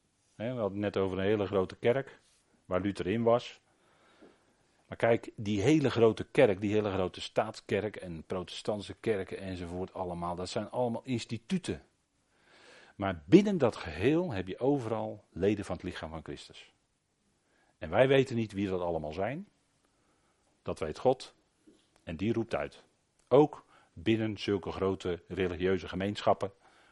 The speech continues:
roept God uit. Dus dat weten wij niet. Lichaam van Christus. En dat is een lichaam met heel veel leden. Het is een prachtig beeld wat Paulus gebruikt. Door God geïnspireerd.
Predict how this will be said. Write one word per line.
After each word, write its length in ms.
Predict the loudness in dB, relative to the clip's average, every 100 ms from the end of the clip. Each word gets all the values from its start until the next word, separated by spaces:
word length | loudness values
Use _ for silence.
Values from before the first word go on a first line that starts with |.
| _ -6
roept 320 | -2 -2 -4
God 340 | 0 2 2
uit. 340 | -2 -4 -4 -20 _ _ _ _ _ _
Dus 100 | -14
dat 120 | -10
weten 280 | -6 -6 -6
wij 120 | -8
niet. 280 | -8 -14 -20 _ _ _ _ _ _ _ _ -20 -20 -20 -20 _ _ -20 -20 _
Lichaam 380 | 0 2 2 0
van 120 | -2
Christus. 640 | -4 -4 -4 -10 -10 -18 _ _ 0
En 320 | 0 0 -8 _ _ _
dat 200 | -2 0
is 120 | 0
een 100 | -4
lichaam 540 | 0 2 2 0 -2 -8
met 300 | -8 -8 -8
heel 320 | -2 0 0
veel 400 | -2 -4 -4 -4 -12 _
leden. 400 | 2 2 4 0
Het 140 | -2
is 100 | -6
een 140 | -10
prachtig 500 | 2 2 2 -12 -14 -16
beeld 360 | 0 0 2
wat 120 | -2
Paulus 320 | 2 2 2 -4
gebruikt. 500 | -2 2 0 -2 -20 _ -20 -20 -20 _
Door 200 | -10 -8
God 200 | -2 -2
geïnspireerd. 720 | -2 -6 -6 0 2 0 -4